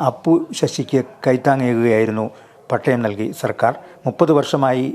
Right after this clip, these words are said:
രേഖകളില്ലാതെ കിടന്ന മൂന്നര സെന്റ് ഭൂമിക്കാണ് പട്ടയം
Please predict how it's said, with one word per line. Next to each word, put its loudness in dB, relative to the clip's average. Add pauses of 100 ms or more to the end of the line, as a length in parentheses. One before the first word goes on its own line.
രേഖകളില്ലാതെ 2
കിടന്ന -2
മൂന്നര 0
സെന്റ് -2
ഭൂമിക്കാണ് -2 (600)
പട്ടയം 0